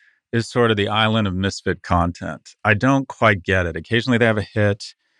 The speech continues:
I think they've done some good work, but I don't, this feels to me like a company that's not obvious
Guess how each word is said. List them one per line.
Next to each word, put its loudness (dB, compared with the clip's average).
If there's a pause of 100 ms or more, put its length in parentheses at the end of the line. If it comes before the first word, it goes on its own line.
(400)
I -2
think 0
they've 2
done 0
some -4
good 0
work, 2
but -4
I 0
don't, 0
this -4
feels -2
to -4
me 4
like 2 (580)
a -2
company 2
that's -4
not 4
obvious 2